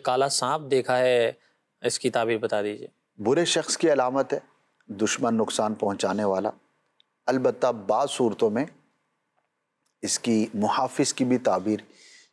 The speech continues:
Speaker 2: کی جاتی ہے، لیکن وہ کسی خاص کیفیت اور حالت کے اندر کی جاتی ہے۔ نارملی یہ اچھا نہیں ہوتا، اللہ پاک کی بارگاہ میں عافیت کے لیے دعا کرنی چاہیے۔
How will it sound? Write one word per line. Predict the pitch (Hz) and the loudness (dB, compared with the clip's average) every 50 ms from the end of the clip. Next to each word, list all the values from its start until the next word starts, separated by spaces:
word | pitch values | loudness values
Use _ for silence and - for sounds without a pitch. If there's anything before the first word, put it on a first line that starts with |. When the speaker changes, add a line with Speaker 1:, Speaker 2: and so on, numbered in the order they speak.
| _ _ - | _ _ -2
Speaker 2:
کی | - 147 | 0 2
جاتی | 131 120 110 98 - - 120 | 4 4 2 2 2 2 2
ہے، | 117 | 2
لیکن | 110 113 104 - 107 | 2 2 0 0 0
وہ | 107 107 110 107 104 101 - - - _ | 2 2 4 4 4 2 0 -4 -8 _
کسی | - 110 - 123 | -8 -4 -2 -2
خاص | 110 - - 101 104 - - | -2 0 0 -2 -2 -2 0
کیفیت | - 104 95 - - 107 107 113 110 104 104 - | 0 0 0 0 -2 -2 0 0 0 2 2 2
اور | 95 95 92 - | 2 2 2 0
حالت | - - 98 98 107 113 - - | 0 -2 0 2 2 0 0 0
کے | - 101 | 0 -2
اندر | 87 87 95 87 | 0 0 -2 -4
کی | 87 - 98 | -4 -8 -10
جاتی | 82 78 - - - - 117 | -8 -8 -10 -10 -6 -4 -2
ہے۔ | 117 | 0
نارملی | 113 120 127 135 139 139 135 139 131 | 0 0 0 2 2 2 2 4 4
یہ | 123 | 2
اچھا | 110 - - - 113 | 2 2 0 -2 -2
نہیں | 113 131 147 | 0 2 2
ہوتا، | 127 101 - - - - - - - - - - - - _ _ _ | 2 2 0 -2 -4 -6 -8 -8 -8 -8 -8 -8 -10 -16 _ _ _
اللہ | 110 104 101 95 - | -2 0 0 0 0
پاک | 101 98 95 | -2 -2 -2
کی | - 107 | -2 -4
بارگاہ | 95 95 92 90 90 90 90 | -2 -2 -2 -2 -2 -4 -4
میں | 90 101 107 - - | -2 -4 -6 -4 -2
عافیت | 104 95 - - 92 92 95 92 - | -4 -4 -4 -6 -4 -2 -2 -2 -2
کے | - 92 | -6 -6
لیے | 90 104 | -4 -4
دعا | 101 90 92 85 80 | -4 -4 -4 -6 -6
کرنی | 76 - 78 73 76 78 - | -6 -10 -14 -16 -18 -20 -18
چاہیے۔ | - - - - _ _ | -16 -18 -18 -18 _ _